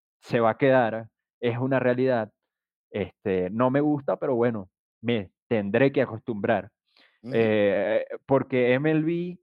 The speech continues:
Speaker 1: este, lo que está buscando es, eh, eh, más dinamismo en el juego,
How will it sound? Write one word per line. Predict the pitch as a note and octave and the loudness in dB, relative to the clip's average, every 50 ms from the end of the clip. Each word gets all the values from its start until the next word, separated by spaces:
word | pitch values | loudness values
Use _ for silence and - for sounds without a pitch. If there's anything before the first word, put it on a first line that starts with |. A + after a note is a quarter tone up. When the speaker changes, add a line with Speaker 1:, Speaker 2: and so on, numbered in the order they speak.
| _ _ | _ _
Speaker 1:
este, | C3+ B2 A#2 G#2+ - _ - A#2+ A2+ A2 G#2+ G#2+ G2 | -2 -2 -2 -4 -10 _ 0 0 2 2 0 0 0
lo | C#3 C3 A#2+ | 0 0 0
que | - B2 | 0 -4
está | A2+ - - A#2+ | -8 -4 -2 -2
buscando | C#3 D3+ C#3+ C#3 - - D#3 C#3 C3 B2+ B2 A#2+ A#2+ A#2+ | -2 -2 -4 -6 -4 -2 -2 -2 -2 -4 -6 -4 -2 0
es, | A#2 B2+ C3 C#3 C3+ - - - _ _ _ _ _ _ _ _ _ _ _ _ _ _ _ _ _ _ _ - | 2 2 0 0 -2 -6 -14 -18 _ _ _ _ _ _ _ _ _ _ _ _ _ _ _ _ _ _ _ -2
eh, | B2 A2 G#2 G2+ G2 F#2+ F#2+ F#2+ - _ _ _ _ _ _ _ _ _ _ _ _ _ _ _ _ _ _ | 0 0 2 0 0 -2 -4 -6 -10 _ _ _ _ _ _ _ _ _ _ _ _ _ _ _ _ _ _
eh, | - E3 - - | -8 -8 -8 -8
más | - C3 C3+ D3 C#3+ C3+ C#3 | -8 -2 2 2 2 2 2
dinamismo | C#3 D3+ C#3+ C3+ C3+ C#3+ C#3 B2+ C3+ C3+ | 0 0 0 0 0 0 -2 -2 -2 -2
en | B2+ | -2
el | B2 A2+ | -2 -4
juego, | G#2+ - D#3+ D#3+ D3+ C#3+ C#3+ C3+ B2+ C3 C3 C3 C3 C3 C3 C3 B2+ B2+ B2 | 0 4 4 6 6 6 4 2 2 0 0 0 0 0 0 0 -2 -4 -6